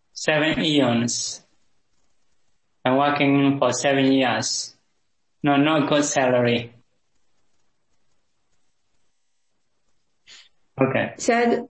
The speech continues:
Speaker 2: uh, sorry, Sado, you mean, uh, if, uh, we cannot enjoy seven eons?
Speaker 1: Hmm. I'm working for seven years. After working in seven years,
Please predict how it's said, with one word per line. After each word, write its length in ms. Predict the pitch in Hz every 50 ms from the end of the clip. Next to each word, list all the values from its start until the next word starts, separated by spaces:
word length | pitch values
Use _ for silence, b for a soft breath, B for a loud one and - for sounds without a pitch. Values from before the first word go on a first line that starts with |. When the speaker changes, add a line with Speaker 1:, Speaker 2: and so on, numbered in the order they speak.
| _ _
Speaker 2:
uh, 300 | - 226 226 220 220 226
sorry, 380 | 226 - 247 233 240 262 294 302
Sado, 480 | - - 240 226 233 240 240 294 320
you 180 | 311 262 233 214
mean, 320 | 208 226 233 254 269 269 - -
uh, 260 | 202 202 202 202 208 - -
if, 280 | 208 208 202 208 202 - _ _ -
uh, 140 | 202 196 190
we 240 | 185 190 202 202 196
cannot 500 | 196 - 233 185 185 214 262 277 - -
enjoy 500 | 190 185 180 175 175 185 214 214 226 233
seven 580 | 226 - - 226 208 190 190 208 214 226 220 - - 196
eons? 500 | 190 185 185 185 196 240 269 - - - _ _ _ _ _ _ _ _ _ _ _ _ -
Speaker 1:
Hmm. 320 | 147 139 123 107 95 - - - - _ _ _ _ _ _ _ _ _ _ _ _ _ _ _ _ _ -
I'm 220 | 139 139 135 135
working 720 | 143 151 147 151 - 156 147 147 147 147 147 143 - - - -
for 180 | - 135 127
seven 400 | 131 - - 151 143 143 143 143
years. 500 | 143 143 131 120 110 113 - - - - -
After 360 | 143 139 - - 156 147 143
working 380 | 139 135 135 135 - 139 131 131
in 80 | 131
seven 380 | 127 - 147 131 131 135 131 131
years, 520 | 127 127 113 104 104 - - - - -